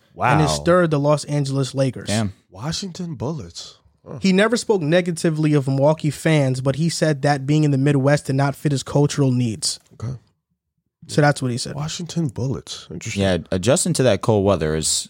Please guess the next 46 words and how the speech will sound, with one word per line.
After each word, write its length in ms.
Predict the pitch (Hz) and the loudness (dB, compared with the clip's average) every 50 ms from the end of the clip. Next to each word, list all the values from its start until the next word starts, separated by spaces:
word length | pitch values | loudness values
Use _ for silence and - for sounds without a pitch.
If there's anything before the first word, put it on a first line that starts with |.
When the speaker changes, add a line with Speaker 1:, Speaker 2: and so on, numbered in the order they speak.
| - - | -6 -4
Speaker 3:
is 100 | 92 82 | -2 -2
a 80 | 82 | -2
different 380 | 85 82 98 95 - 95 90 82 | 0 0 0 0 0 0 0 2
type 180 | - 87 82 | 2 0 0
of 40 | - 85 | 0 -2
mentality, 580 | 82 80 78 - 87 85 82 80 73 69 73 | -2 -2 0 0 2 2 2 2 0 -2 -6
too. 300 | - - 85 78 71 78 92 | -4 -2 -2 -2 -2 0 0
Speaker 2:
Wasn't 220 | 104 117 - 160 | -2 0 2 0
the 60 | 151 | 2
Washington 420 | 135 143 147 - - 127 113 101 104 | 4 4 2 2 0 -2 0 2 2
Bullets 240 | 120 - 87 - | 0 0 0 -2
in 80 | 107 95 | -2 0
D 140 | 87 95 104 | 2 0 0
C? 220 | - - 107 131 - | 0 -2 -2 -2 -2
Speaker 3:
Yeah, 160 | 90 101 104 - _ _ _ _ | 0 -2 -2 -2 _ _ _ _
yeah. 220 | - 131 180 156 - - - _ _ _ _ _ _ _ | 0 0 0 0 -2 -8 -16 _ _ _ _ _ _ _
Speaker 2:
Isn't 260 | - 95 107 113 120 117 | -4 -2 0 0 0 0
it 60 | 101 | 0
the 80 | 101 | -2
same 240 | 92 - 110 117 113 | 0 2 2 2 4
weather 180 | 110 113 110 107 | 2 2 2 2
as 120 | 90 80 98 | 2 2 0
us? 220 | 127 147 - - _ _ _ _ _ _ _ _ _ _ | -2 -2 -6 -12 _ _ _ _ _ _ _ _ _ _
Speaker 3:
Yeah, 240 | 120 131 127 127 113 | -2 2 2 2 2
but 120 | 95 101 107 | 2 2 2
not 200 | 110 113 113 107 | 2 2 2 2
Milwaukee. 680 | 101 87 85 90 101 104 92 - - - - - _ _ - - _ _ | 0 0 0 2 2 2 2 0 -6 -16 -20 -20 _ _ -20 -20 _ _
Speaker 2:
That 120 | 80 80 | -4 -2
is 160 | 80 82 80 - | 0 0 -2 -2
true. 260 | - 85 78 73 - _ _ _ _ _ _ | -6 -8 -8 -10 -12 _ _ _ _ _ _
Yeah, 260 | - 80 80 73 73 85 - - | -8 -8 -8 -8 -10 -14 -8 -4
it 120 | 90 98 | -2 0
is. 220 | 101 95 87 - - | 0 0 -2 -4 -2
It 200 | - 107 107 104 | 0 2 4 4
is 220 | 101 90 82 82 | 2 2 0 -2
Speaker 3:
Mm-hmm. 180 | 85 101 101 101 | -4 -2 0 2
Speaker 2:
ice 400 | 92 92 95 92 92 - 95 101 | 4 4 4 2 2 0 0 0
Speaker 3:
No, 120 | 104 92 | 2 2
Speaker 2:
up 40 | 92 | 2
Speaker 3:
it's 100 | 87 - | 0 0
different. 420 | - - 120 - - 92 87 80 - | 0 0 0 2 0 -2 -2 -4 -8
Speaker 2:
there. 80 | - - | -12 -6
Speaker 3:
It's 180 | - 110 101 90 | -6 -4 -4 0
different 320 | 92 113 101 - 98 92 | 0 -2 0 0 -4 -6
over 160 | 92 82 85 80 | -6 -6 -8 -10
there. 200 | 71 64 52 | -10 -12 -14